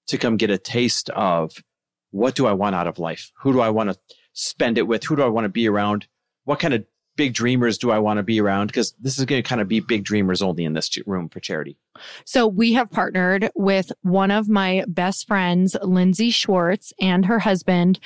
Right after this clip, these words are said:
Speaker 2: and we are going to be putting on just a beautiful evening of networking, dinner, cocktails, non-alc cocktails if you don't drink.
Speaker 1: Mm-hmm.
Speaker 2: And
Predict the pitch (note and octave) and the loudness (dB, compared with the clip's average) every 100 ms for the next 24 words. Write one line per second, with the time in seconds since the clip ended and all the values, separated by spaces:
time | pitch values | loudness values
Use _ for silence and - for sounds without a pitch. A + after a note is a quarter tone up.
0 | - - - - G#3 G3 F#3+ F3 F#3 G3 | -12 -14 -6 0 2 2 0 0 0 2
1 | G#3 A3+ G3+ F#3+ G3 F#3+ G3 - G3+ F#3+ | 2 2 0 2 2 4 2 2 2 2
2 | D#3+ F3+ F3+ F3 - G3+ F#3+ A3+ - F#3+ | 2 2 2 0 -2 0 2 2 2 2
3 | F#3 F3+ F3+ F3+ - G3 - G3+ F3+ F#3 | 2 2 2 0 -2 -4 -2 -4 -2 0
4 | A3+ B3 - C4 B3+ A#3+ G#3+ G3 F3+ F#3 | 2 2 2 2 2 0 0 0 0 0
5 | E3 D#3+ E3 - - - - - G3 F3 | 0 0 0 -2 -8 -18 -8 -2 2 2
6 | F3 D#3 D#3 _ _ G#3 A#3+ - A3+ A#3 | 2 -2 -6 _ _ 2 2 2 0 2
7 | A3+ A3 A3 G#3+ - G3 G#3+ G#3+ G#3 G#3 | 2 4 2 0 -2 0 2 4 2 2
8 | G3+ G3+ G3 - - G3+ G3+ - G3+ G3 | 2 0 -2 -6 -4 -2 -2 0 2 2
9 | F#3+ - D3+ E3+ G#3 B3+ - A3+ - B3 | 0 -4 -4 0 2 2 0 -2 0 0
10 | A3+ E3+ E3+ G#3+ B3 A#3+ A#3 A3 - C3+ | 0 0 -2 0 2 2 2 0 -6 -10
11 | B2 F3+ - A#3+ G#3 G#3 G3+ | -8 -8 -2 0 2 2 0